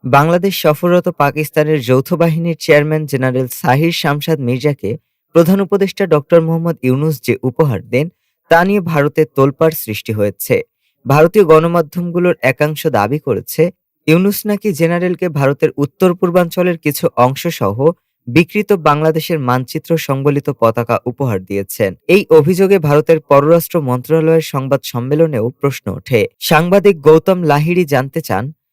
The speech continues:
এমন কূটনৈতিক উপহার নিয়ে ভারতের অবস্থান কি? জবাবে মন্ত্রণালয়ের মুখপাত্র রণধীর জয়সওয়াল বলেন, "এটি মূলত দ্য আর্ট অফ ট্রায়াম্ফ নামে একটি বই, যা দুই হাজার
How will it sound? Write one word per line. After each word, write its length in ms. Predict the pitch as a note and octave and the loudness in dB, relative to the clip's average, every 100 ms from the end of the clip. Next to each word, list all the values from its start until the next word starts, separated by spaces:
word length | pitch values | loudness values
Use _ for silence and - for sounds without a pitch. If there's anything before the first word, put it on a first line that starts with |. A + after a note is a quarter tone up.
| _ C#3+ | _ 0
এমন 280 | E3 G#3 | 2 0
কূটনৈতিক 580 | G#3 G3+ G3 F#3+ F#3 G3 - | 0 0 0 0 -2 -6 -2
উপহার 420 | C#3+ F3 E3 E3+ | 0 0 0 0
নিয়ে 160 | C3+ C#3+ | -2 -4
ভারতের 420 | C3+ B2 A#2+ C3+ | 0 0 2 -2
অবস্থান 640 | - A2+ B2+ C3 - F#2+ | 0 0 0 -4 -6 -8
কি? 240 | F#2 A2 G2+ _ _ _ _ | -6 -6 -6 _ _ _ _
জবাবে 340 | B2 D#3 F#3+ G3+ | 4 4 4 2
মন্ত্রণালয়ের 640 | D3+ D3 D#3 E3+ E3+ F3 | 0 -2 -2 0 2 2
মুখপাত্র 560 | C#3+ C3+ D#3 D#3 - D#3+ | 0 -4 -2 -2 -2 0
রণধীর 440 | B2 C3+ C#3 D#3+ | 0 -2 -4 -6
জয়সওয়াল 460 | C#3 C3+ B2+ D3 B2 | 0 0 0 -2 -2
বলেন, 360 | F2+ G2 A#2+ C#3+ _ _ _ - | -4 -4 -4 -8 _ _ _ 2
"এটি 280 | D#3 G#3 G3 | 2 2 -2
মূলত 380 | F3 E3+ E3+ | 2 2 2
দ্য 280 | F3+ C3+ B2 - | 0 2 0 2
আর্ট 340 | B2 D#3 D#3+ | 2 2 2
অফ 240 | - E3+ - - | 0 0 -2 0
ট্রায়াম্ফ 380 | C#3+ D3 D#3 - C3+ | 2 2 0 -6 -2
নামে 300 | A#2+ B2+ B2 | -2 -2 -6
একটি 280 | B2 - A#2 | -10 -8 -6
বই, 380 | G2+ G#2 G2+ B2+ _ _ _ | -2 -2 -2 -8 _ _ _
যা 160 | A2+ A#2+ | 0 2
দুই 140 | B2 | 2
হাজার 200 | A#2+ A2+ | 2 0